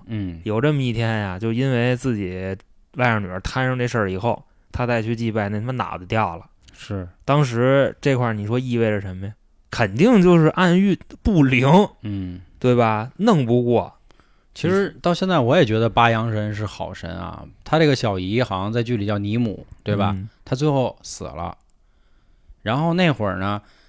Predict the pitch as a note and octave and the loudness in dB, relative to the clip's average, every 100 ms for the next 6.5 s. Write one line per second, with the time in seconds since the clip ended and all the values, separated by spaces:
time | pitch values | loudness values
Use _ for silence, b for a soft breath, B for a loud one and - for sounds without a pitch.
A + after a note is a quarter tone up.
0 | b - B2 A#2+ A2 G2+ F2+ - _ C3+ | b -4 -2 0 0 0 -6 -14 _ 2
1 | E3 G#2+ A2 C3 C#3+ C3 A2 F2+ F2+ F#2+ | 2 2 0 2 2 2 0 -4 -8 -6
2 | G#2 A2 A#2+ B2+ B2 A2+ A#2+ A2+ A2+ A#2 | -4 -2 0 0 0 0 0 0 0 0
3 | G#2+ G2 E2+ F2+ F#2+ G2 - F#2+ F#2 C#3 | 0 -4 -8 -6 -6 -6 -8 -8 0 0
4 | B2 F#2 B2+ G#2 E2+ - _ _ - G#2+ | 0 -2 -6 -6 -8 -10 _ _ -8 -2
5 | B2 A2+ G2 E2+ F#2 F#2+ A2+ G2+ F2 C3 | 0 0 -4 -6 -6 -2 -2 -2 -4 -4
6 | G#2+ E2+ E2 D#2+ D#2+ | -2 -2 -4 -10 -16